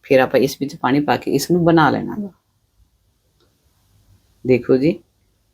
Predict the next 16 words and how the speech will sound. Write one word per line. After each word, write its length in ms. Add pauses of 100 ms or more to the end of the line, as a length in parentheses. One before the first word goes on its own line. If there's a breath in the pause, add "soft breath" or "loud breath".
(360)
ਦੇਖਣ 380
ਤੋਂ 100
ਹੀ 60
ਪਤਾ 200
ਲੱਗ 200
ਰਿਹਾ 160
ਗਾ 100
ਆਪਣੀ 200
ਸਬਜ਼ੀ 300
ਕਿੰਨੀ 240
ਵਧੀਆ 240
ਬਣ 160
ਕੇ 140
ਤਿਆਰ 300
ਹੋਈ 240
ਆ। 60